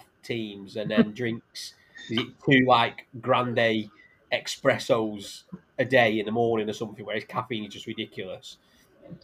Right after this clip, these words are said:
The guy's clearly a nutcase, um, and I'm, I'm here for it.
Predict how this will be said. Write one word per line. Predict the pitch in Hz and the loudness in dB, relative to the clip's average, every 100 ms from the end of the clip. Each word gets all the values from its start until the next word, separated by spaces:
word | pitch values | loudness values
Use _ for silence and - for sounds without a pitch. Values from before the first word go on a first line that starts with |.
| _ _ _ _ 117 | _ _ _ _ -4
The | 120 | -4
guy's | - 151 156 147 | 2 4 6 4
clearly | - - 143 143 135 113 | 0 -2 2 2 2 2
a | 107 | 0
nutcase, | 123 127 - 131 127 - - _ _ _ _ - | -4 -4 0 0 -2 -10 -16 _ _ _ _ -2
um, | 107 107 104 104 104 - | 0 2 2 2 -2 0
and | 123 | 2
I'm, | 117 127 | 2 4
I'm | 117 | 2
here | 117 117 | 4 4
for | 113 107 | 4 0
it. | 98 | -2